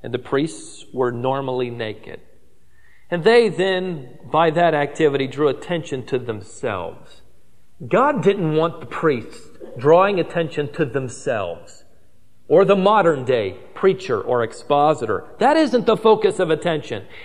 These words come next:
It is on the God who is worshiped. So he says, "Do away with the stares. Wear clothing. Don't draw attention to yourself. And worship me." Now, the Bible has a lot to say about worship, as we all know.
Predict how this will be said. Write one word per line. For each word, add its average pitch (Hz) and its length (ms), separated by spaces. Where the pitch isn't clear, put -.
It 226 140
is 233 160
on 233 340
the 180 60
God 320 480
who 220 220
is 196 120
worshiped. - 760
So 190 180
he 185 80
says, 175 240
"Do 208 160
away 208 260
with 359 180
the 285 80
stares. 123 800
Wear 156 280
clothing. 208 640
Don't 180 220
draw 180 220
attention 156 420
to 127 120
yourself. 95 500
And 107 160
worship 117 400
me." 87 220
Now, 147 80
the 156 80
Bible 220 380
has 180 160
a 170 60
lot 170 240
to 165 80
say 107 460
about 131 240
worship, 131 420
as 110 140
we 120 160
all 117 140
know. 107 260